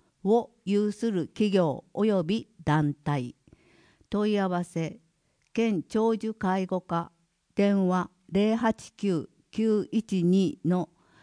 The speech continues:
二四三一。子ども・子育て支援金制度。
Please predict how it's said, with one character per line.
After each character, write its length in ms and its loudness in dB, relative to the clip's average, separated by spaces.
二 340 4
四 280 2
三 420 -2
一。 400 -6
子 140 -2
ど 160 4
も・ 400 4
子 100 -2
育 320 0
て 180 0
支 220 -4
援 260 0
金 360 -2
制 340 2
度。 280 0